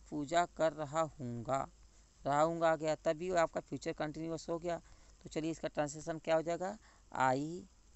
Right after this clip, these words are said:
shall be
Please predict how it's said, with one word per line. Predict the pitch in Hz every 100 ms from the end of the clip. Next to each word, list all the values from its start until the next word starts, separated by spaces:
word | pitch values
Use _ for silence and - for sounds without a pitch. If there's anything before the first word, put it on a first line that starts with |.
| - - - - - -
shall | - - - 147 143 156 165 175 175 202 - - - - - - - - - - - - - - - 135
be | 131 160 165 175 196